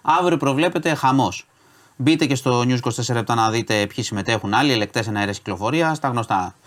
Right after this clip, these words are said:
ε, πλοία κτλ. Ε, οπότε αύριο θα είναι μια μέρα κινητοποίησης που συμμετέχουμε και εμείς με στάση εργασίας δώδεκα,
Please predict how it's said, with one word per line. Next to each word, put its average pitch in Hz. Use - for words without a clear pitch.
ε, 98
πλοία 127
κτλ. 95
Ε, 120
οπότε 151
αύριο 170
θα 139
είναι 156
μια 139
μέρα 127
κινητοποίησης 143
που -
συμμετέχουμε 139
και 120
εμείς 117
με 117
στάση 117
εργασίας 104
δώδεκα, 104